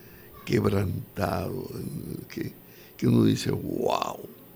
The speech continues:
esto está bien difícil". Y uno piensa, yo por lo menos puedo pensar cuando yo era así jovencito,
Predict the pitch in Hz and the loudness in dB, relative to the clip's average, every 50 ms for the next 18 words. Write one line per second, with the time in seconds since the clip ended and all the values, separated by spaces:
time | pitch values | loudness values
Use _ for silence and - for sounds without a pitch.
0 | - - - - - - - - - - - - - - - - - - - - | -20 -20 -20 -20 -20 -20 -20 -20 -16 -8 -6 -6 -6 -4 -6 -8 -4 -4 -2 -2
1 | 120 117 110 107 107 107 110 110 110 - - 107 107 110 - - 160 - 147 - | 0 0 2 2 2 0 0 -2 -4 -4 -4 -4 -4 -4 -4 -6 -8 -8 -10 -12
2 | - - - - - - - - - 320 - - 180 - - 85 98 - - - | -16 -20 -20 -18 -18 -18 -18 -4 0 2 4 6 6 6 6 6 4 2 2 2
3 | - 170 - - - - - 330 349 349 339 330 302 277 226 - 208 - - - | 2 4 4 2 0 0 -2 -2 -2 -4 -8 -12 -14 -14 -12 -4 -2 0 0 2
4 | 117 117 123 113 - - 113 123 131 127 - - - - - - - - 113 104 | 0 0 2 2 2 2 2 2 2 0 0 0 0 0 0 -2 -2 -2 -2 -2
5 | 107 - - - - - - - - - - 151 - - - - - - - - | -2 -4 -4 -4 -4 -4 -4 -2 -2 -4 -4 -6 -10 -12 -14 -18 -18 -18 -18 -16
6 | - - 120 117 113 110 107 104 104 - - - 113 107 - - - 117 113 - | -6 0 2 4 6 6 6 4 4 2 2 2 2 2 2 2 2 2 0 0
7 | - 120 117 - - 135 - - | -2 -2 -2 -2 -2 -4 -4 -4